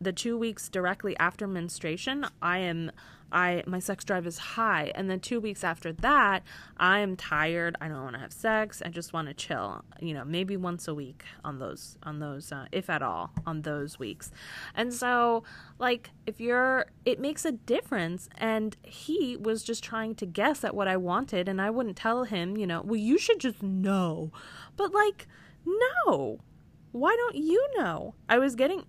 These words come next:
angry because my partner wasn't guessing at what I didn't know and expecting them and putting the, the, the, this time it would be a burden, putting the burden on him for me to climax because I didn't want to explore or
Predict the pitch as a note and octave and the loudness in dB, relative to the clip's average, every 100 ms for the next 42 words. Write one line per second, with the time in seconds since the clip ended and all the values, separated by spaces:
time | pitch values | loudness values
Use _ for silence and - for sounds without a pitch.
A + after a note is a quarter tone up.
0 | - A3 G#3+ A3 F#3+ E3+ E3 C#4 G#4+ - | -2 0 0 -2 -4 -4 -2 -4 -6 -12
1 | - - G#3 A3+ G#3+ G#3 - A3+ - A3 | -18 -6 -2 0 0 -2 2 2 2 -2
2 | G3 F3+ F3+ E3 F#3 G3+ G3 E3 D3+ F3+ | 0 0 -2 -4 -6 -4 -2 -2 -2 -2
3 | F3+ F#3 F#3+ E3 G#3+ G#3+ A3+ - F#3 F3 | 2 4 4 4 2 2 0 -2 -2 2
4 | E3+ F#3 F#3 - - - - - - - | 4 4 2 -2 -10 -16 -20 -20 -20 -8
5 | - G#3 G#3+ - - A3+ A3+ A#3 G3 E3+ | 0 0 0 -2 0 0 0 -2 0 2
6 | E3+ E3+ - C#4+ C#4+ C4 A3 G3 - - | 2 0 2 2 4 2 0 -2 -10 -14
7 | - F#3+ F#3 F3+ D3+ - - D#3+ F#3 D#3+ | 2 4 6 4 0 -6 -12 -4 -4 -4
8 | - - - - - F3 F3 D4 - C#4 | -16 -20 -20 -20 -10 -4 0 0 2 0
9 | F#3 G#3+ D#4+ B3+ F#3 E3 D3+ C#3+ - - | 2 4 4 4 2 2 -2 -4 -6 -2
10 | C#4+ B3 G3+ D#3 G3+ A3 G#3+ - F3 E3 | 0 2 0 2 2 2 0 -2 -4 -4
11 | F#3 A#3 G3 E3+ - F#3 F#3 G#3+ G#3+ G3 | -2 0 0 -4 -4 -2 0 0 -2 -4
12 | - F#3+ G3+ F3 D#3 - - F3+ F#3 F#3+ | -4 -2 0 0 -2 -6 -8 -6 0 2
13 | G#3 G#3+ G3 - F#3 G3+ F#3+ - F#3 E3+ | 2 2 0 -2 2 2 0 -2 0 0
14 | - - - G#3 G3+ F3 - E3 | -4 -10 -4 0 2 2 2 0